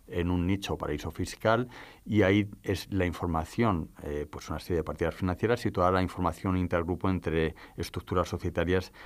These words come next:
eh, que son tremendamente complejas. Como he comentado antes, n-, garantizar la independencia y el ejercicio de la independencia por parte de los consejeros independientes y fomentar la eficiencia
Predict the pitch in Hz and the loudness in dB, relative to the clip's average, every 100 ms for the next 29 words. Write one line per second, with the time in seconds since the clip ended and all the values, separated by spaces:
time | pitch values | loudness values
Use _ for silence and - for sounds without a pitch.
0 | - - - 85 82 82 - 85 85 82 | -20 -8 -2 -2 0 -4 -2 0 -2 -2
1 | 82 78 80 80 78 78 80 78 73 71 | -2 -2 0 -2 -2 -4 -4 -6 -6 -6
2 | - - - - - - - _ - 104 | -8 -10 -14 -20 -20 -20 -20 _ 2 4
3 | 98 92 98 92 95 92 98 90 82 - | 6 4 2 4 4 4 2 0 -2 -4
4 | - - 104 98 98 95 87 82 85 107 | -18 -2 2 2 2 2 2 2 -2 0
5 | 90 82 80 82 85 101 92 - 76 76 | 2 2 0 0 2 2 0 0 0 -2
6 | - - 95 92 82 78 78 78 80 82 | -4 -6 -4 -4 -4 -2 -2 -2 -2 -2
7 | 82 - - 73 - 73 76 71 80 80 | -2 -4 -4 -4 -4 -2 -2 -4 -6 -6
8 | - 82 - 95 98 110 117 117 120 120 | -4 -2 0 -2 2 2 2 2 0 -2
9 | - - - - 127 117 107 90 87 104 | -10 -18 -20 2 2 6 4 4 4 4
10 | 101 - - 98 87 92 - 95 90 - | 4 2 0 0 0 -4 -2 -2 -2 -2
11 | 92 92 | 0 0